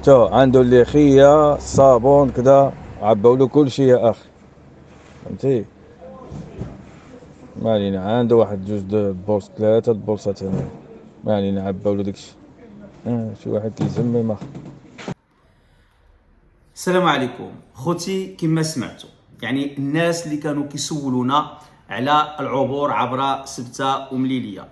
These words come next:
Speaker 2: اليوم جبنا لكم هذا الفيديو اللي فيه جميع المعلومات، داك الشيء اللي كتسولوا عليه كامل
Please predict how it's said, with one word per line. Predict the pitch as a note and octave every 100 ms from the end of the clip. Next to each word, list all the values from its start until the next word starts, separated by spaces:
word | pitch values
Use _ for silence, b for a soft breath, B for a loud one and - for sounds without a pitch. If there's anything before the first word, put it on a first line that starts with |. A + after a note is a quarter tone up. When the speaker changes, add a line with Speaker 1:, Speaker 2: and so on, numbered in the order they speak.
| -
Speaker 2:
اليوم | C3+ F#3 F#3+
جبنا | D#3 D#3+ F3
لكم | E3 E3 D3+
هذا | D#3+ D#3
الفيديو | C3+ D#3 C#3 D3+ E3+ E3+ b b -
اللي | D3 D#3
فيه | - D#3+ D#3 - - -
جميع | B2 D3+ D3 D#3+ A3+ A3 G3+ F#3 D#3+ D3
المعلومات، | C3 C#3 B2+ A#2+ G#2 G2 F#2+ -
داك | F3+
الشيء | - F#3+
اللي | F3
كتسولوا | F3+ F3 - F#3 E3 E3 D3+
عليه | D#3 G3+ - B B B _
كامل | G#3+ A3+ A3 G#3+ G#3+ G#3+ C4+ C4+